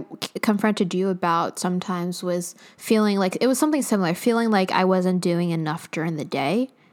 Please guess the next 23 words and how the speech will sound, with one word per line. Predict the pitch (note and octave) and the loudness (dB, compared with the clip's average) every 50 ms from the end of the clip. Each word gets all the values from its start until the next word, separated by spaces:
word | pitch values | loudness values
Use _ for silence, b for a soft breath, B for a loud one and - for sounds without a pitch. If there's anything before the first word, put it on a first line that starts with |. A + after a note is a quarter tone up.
| b b b b b _ _ _ - | b b b b b _ _ _ -2
It's | - G3+ - - - | -2 -2 -2 0 0
like, | A3 G3+ F#3+ F3+ F#3 F#3 - - b b b b b b - | 2 2 2 2 0 -2 -6 -18 b b b b b b 0
"Oh, | A3+ A3+ A3 G#3+ | 2 4 4 4
I | G3+ G3 | 2 2
should | - - A#3 A3 F#3+ G3 - | 0 0 0 -2 -2 -2 -2
be | G#3+ G3+ G3 G3 F#3+ | 0 0 2 2 0
doing | F3+ - G3+ F#3+ F3+ F3 F#3 | 0 0 0 0 2 2 2
this | A3+ D4 C#4 G#3+ G3+ - - | 2 2 2 0 0 -2 -2
or | F#3+ | -2
I | F#3 | -2
should | F3+ - G#3 | 0 -2 -2
be | F#3 F#3+ | -2 0
doing | F3 F#3+ F#3 F3+ F3 | 0 0 0 0 2
that," | F3+ G#3 A3 G3+ | 2 2 2 2
especially | F#3 F#3+ - G#3+ G#3 - C#4+ | 0 0 0 0 0 2 2
when | C4+ B3 A#3 | 2 2 2
I | G#3+ | 2
wanted | G3+ F#3+ F#3+ F#3+ G3 G3 | 2 2 2 2 0 0
to | - G#3 F#3 | 0 0 0
stream | F3+ - - - G3 F#3 F#3 F3+ | 0 -2 -4 -2 -2 -2 -2 -2
Twitch | - - F#3 F3+ - - | -2 -2 -2 -2 -2 -4
and | F3+ F3+ | -4 -4
stuff. | - - E3+ D#3 D3+ F3 - - | -4 -2 -2 0 -2 -2 -4 -12